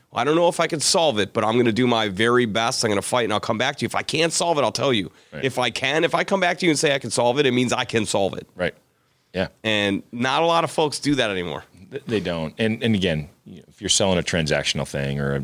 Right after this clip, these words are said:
Speaker 2: a
Speaker 1: That's
Speaker 2: widget or
Speaker 1: not as
Speaker 2: box,
Speaker 1: important.
Speaker 2: not as
Speaker 1: Yeah.
Speaker 2: important. But if you're selling a solution, it's important. And by the way, the people that really love sales wanna sell the big ticket, gnarly,
Speaker 1: Mm-hmm.
Speaker 2: nasty solutions.
Speaker 1: Yeah, yeah.
Speaker 2: They, they wanna get into the mix. And it's a different,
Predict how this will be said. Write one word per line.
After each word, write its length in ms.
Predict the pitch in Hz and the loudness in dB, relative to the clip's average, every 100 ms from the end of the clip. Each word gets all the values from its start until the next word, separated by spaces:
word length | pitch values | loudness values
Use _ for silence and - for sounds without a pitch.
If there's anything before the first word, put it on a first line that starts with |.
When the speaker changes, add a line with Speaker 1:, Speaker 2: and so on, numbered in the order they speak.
| - | -8
Speaker 2:
a 40 | - | -6
Speaker 1:
That's 240 | 92 87 | -2 0
Speaker 2:
widget 40 | 98 | 0
or 20 | |
Speaker 1:
not 160 | 87 82 | 0 0
as 100 | 85 | 0
Speaker 2:
box, 60 | 82 | 0
Speaker 1:
important. 280 | 92 80 76 | 0 0 -4
Speaker 2:
not 80 | 78 | -4
as 80 | 76 | -6
Speaker 1:
Yeah. 40 | |
Speaker 2:
important. 260 | - 78 67 | -6 -8 -4
But 80 | 113 | -4
if 60 | 135 | 0
you're 60 | |
selling 240 | - 143 92 | 0 2 2
a 20 | |
solution, 400 | - 76 73 73 | 2 0 0 0
it's 140 | 71 | -2
important. 380 | 69 - 73 69 | -4 -6 -8 -6
And 80 | 78 | -2
by 120 | 90 | 0
the 80 | 92 | 2
way, 80 | 85 | 0
the 80 | 78 | -2
people 360 | - 101 95 | -6 -6 0
that 100 | 87 | 0
really 340 | 67 73 78 78 | -2 -6 -10 -10
love 220 | 76 69 | -6 0
sales 540 | - 69 71 78 - - _ _ _ _ _ 80 | 2 2 0 0 -4 -6 _ _ _ _ _ -6
wanna 220 | 78 73 | -2 0
sell 260 | - 71 | 0 0
the 100 | 67 | -2
big 400 | 69 67 69 65 | -4 -2 -4 -4
ticket, 440 | - - 67 73 - | -6 -6 -4 -4 -6
gnarly, 520 | 69 64 64 65 65 | -4 -2 0 0 0
Speaker 1:
Mm-hmm. 300 | 65 92 95 | 0 2 2
Speaker 2:
nasty 240 | 110 - 62 | 0 -2 -4
solutions. 300 | - 60 92 98 | -4 -2 -2 0
Speaker 1:
Yeah, 120 | 104 | 0
yeah. 60 | 90 | -2
Speaker 2:
They, 180 | 78 76 | -6 -6
they 200 | 85 92 | 0 2
wanna 320 | 92 92 85 | 2 2 2
get 200 | 76 76 | 2 2
into 220 | 76 76 | 2 0
the 80 | 67 | -2
mix. 600 | 65 71 64 - - - - - _ _ - | -2 -2 -2 -2 -4 -4 -8 -20 _ _ -4
And 80 | 92 | -2
it's 140 | - | -2
a 40 | 92 | 0
different, 420 | 98 - 90 | -2 0 -2